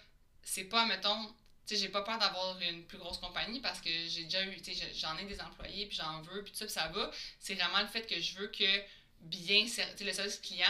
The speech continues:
a toujours été très bon au sein de Shirt and Sweat. Les gens, à chaque fois qu'ils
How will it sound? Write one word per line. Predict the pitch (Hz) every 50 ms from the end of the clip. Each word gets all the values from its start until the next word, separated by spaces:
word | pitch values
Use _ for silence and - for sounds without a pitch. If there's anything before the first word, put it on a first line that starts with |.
| 226 240
a | 208
toujours | - 196 190 208 202
été | 202 - 196 202 208 - - - _ - -
très | - - - - 202 196 190 190
bon | 180 180 190 190 185
au | 170
sein | - 175 170
de | -
Shirt | 165 170 170
and | 160 160
Sweat. | 185 190 185
Les | 175
gens, | 170 196
à | 202 208 202
chaque | 202 190 185
fois | - 214 214
qu'ils | - 208 185 190